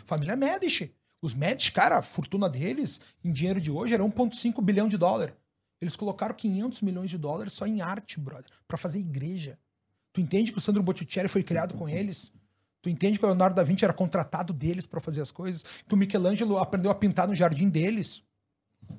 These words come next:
Tu entende que os, os filósofos todos foram atrás? Porque aí que tá, os caras com, a história do Renascimento é muito legal, né? O, o Cosimo de Medici gostava muito de, dessas coisas ali. E os amigos dele foram procurar uns livros, acharam uns livros velhos. Lá no monastério München, né? Nos monks,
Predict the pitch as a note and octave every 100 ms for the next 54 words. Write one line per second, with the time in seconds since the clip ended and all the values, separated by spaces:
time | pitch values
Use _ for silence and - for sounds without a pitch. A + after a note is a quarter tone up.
0 | _ _ _ G3+ A3+ B3 A#3 - - _
1 | _ _ E3 - G3+ F3+ A3 - A#3 -
2 | A3+ - - G#3 G3 - F3+ - - -
3 | F#3+ - B3+ C4+ - A#3 - - _ _
4 | _ - F3 A#3 D4 C4 G#3+ B3+ F#4+ E4+
5 | G#3 F#3 G#3+ C3+ - - - G3 G#3 G#3
6 | G3+ G3 F#3+ E3+ C#3+ - - - F#3+ F3+
7 | - A#3 A#3+ A3+ G#3 A#3 - A#3 A#3 C4+
8 | C#4 F#4+ C#4 G3 F3 E3+ E3 F3 F3+ -
9 | _ _ _ - F#3 F#3 - G#3 E3 D#3+
10 | D3 - _ _ G#3 G#3 G#3+ G3+ F3+ G#3
11 | - A3+ A3 A3 G#3 A#3 F#3+ A#3+ B3 G3+
12 | C4 C#4 A#3 C#4+ G#3 C#4 A3+ - _ _
13 | D#3+ F#3 G#3+ G3+ G3+ - G#3 G#3 D3 A3+
14 | C#4 D#3+ D3 F#3+ E3+ C3 G#3+ C#4 - -